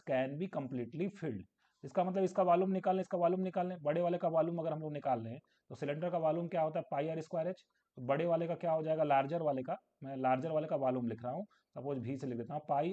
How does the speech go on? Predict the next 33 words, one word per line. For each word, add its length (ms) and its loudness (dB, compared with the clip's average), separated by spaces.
आर 200 0
स्क्वायर 340 -6
कितना 260 -10
हो 60 -4
जाएगा? 280 -6
एच 200 0
हो 80 -2
जाएगा। 300 -4
छोटे 300 0
वाले 220 4
का 100 4
अगर 140 2
वॉल्यूम 280 2
निकाल 260 0
लें 80 2
हम 120 -4
लोग 140 -2
तो 60 -18
कितना 240 -6
हो 80 -2
जाएगा? 280 0
पाई 340 0
आर 280 2
स्क्वायर 500 2
by 180 0
कितना 260 -6
हो 100 -2
जाएगा? 260 -2
हंड्रेड। 460 0
और 120 -6
कितना 240 -6
हो 60 -2
जाएगा? 220 -2